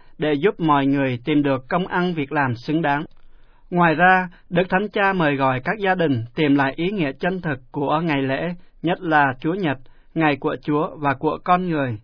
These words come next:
Qua Thánh lễ Chúa Nhật, gia đình cảm nghiệm sự hiện diện của Chúa Phục sinh trong lúc này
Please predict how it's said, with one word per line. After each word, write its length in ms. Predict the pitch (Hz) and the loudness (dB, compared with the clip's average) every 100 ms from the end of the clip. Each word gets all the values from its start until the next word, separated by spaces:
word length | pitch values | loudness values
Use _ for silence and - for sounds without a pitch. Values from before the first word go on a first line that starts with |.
| _ - - - - - | _ -20 -20 -20 -20 -2
Qua 180 | 185 185 | 0 0
Thánh 200 | 180 220 | -2 0
lễ 180 | 151 156 | -2 -2
Chúa 120 | 180 | -4
Nhật, 260 | 208 185 135 - - _ | -2 -2 -4 -8 -20 _
gia 160 | 185 196 | -2 2
đình 300 | 175 143 127 | 2 2 0
cảm 220 | 147 156 | 0 2
nghiệm 200 | 147 135 | 0 0
sự 200 | 123 147 | -2 -2
hiện 260 | 143 143 135 | 0 0 0
diện 280 | 143 131 135 | 0 -2 -4
của 160 | 151 127 | -8 -4
Chúa 200 | 151 185 | -4 -2
Phục 180 | 175 123 - | -4 -8 -6
sinh 200 | 185 175 - - - | -6 -6 -10 -20 -4
trong 200 | 190 180 | 0 2
lúc 220 | 185 233 | 0 -2
này 320 | 180 143 123 | -2 -2 -2